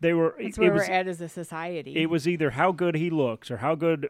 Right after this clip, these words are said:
Speaker 1: Rosamund Pike looked or how good Barry Keoghan looked or how creepy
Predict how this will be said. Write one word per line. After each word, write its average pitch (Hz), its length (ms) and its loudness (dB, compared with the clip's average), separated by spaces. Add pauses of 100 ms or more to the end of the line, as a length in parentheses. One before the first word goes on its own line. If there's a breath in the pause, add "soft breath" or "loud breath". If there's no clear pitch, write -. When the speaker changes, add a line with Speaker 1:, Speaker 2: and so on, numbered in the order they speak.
Speaker 1:
Rosamund 139 480 -2
Pike 139 280 -2
looked 117 360 -6
or 113 80 -6
how 135 180 0
good 147 260 -2
Barry 143 240 -2
Keoghan 135 400 -2
looked 110 240 -8
or 131 140 0
how 139 160 0
creepy 151 560 -6